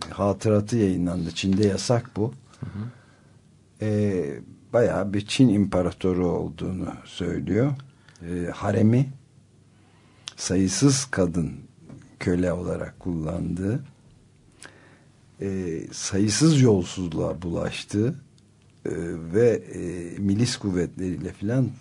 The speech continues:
Speaker 1: tam bir, e, diktatörlük yürüttü. Eski Çin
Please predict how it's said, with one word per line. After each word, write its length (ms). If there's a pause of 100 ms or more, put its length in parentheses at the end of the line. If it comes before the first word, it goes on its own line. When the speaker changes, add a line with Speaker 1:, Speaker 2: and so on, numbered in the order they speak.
(180)
Speaker 1:
tam 400
bir, 440 (100)
e, 320 (120)
diktatörlük 1040
yürüttü. 640
Eski 440
Çin 380